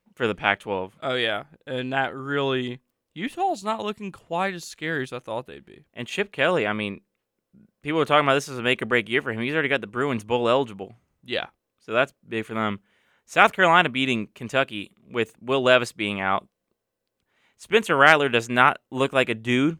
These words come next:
Speaker 1: as we've said on this show.
Speaker 2: Yeah, he doesn't.
Speaker 1: But still, they beat Kentucky, so I don't know. The S E C East is just weird. I mean, you got Tennessee potentially being back, Georgia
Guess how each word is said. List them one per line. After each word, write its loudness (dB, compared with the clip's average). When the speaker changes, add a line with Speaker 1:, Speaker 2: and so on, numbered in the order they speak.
Speaker 1:
as -2
we've -4
said 2
on -2
this -4
show. 0
Speaker 2:
Yeah, -4
he -10
doesn't. -12
Speaker 1:
But 6
still, 2
they -2
beat -2
Kentucky, -2
so -2
I -4
don't -2
know. 0
The -2
S 2
E -6
C -6
East -6
is -16
just -18
weird. -2
I -14
mean, -4
you -2
got 2
Tennessee -6
potentially -6
being -2
back, 2
Georgia 0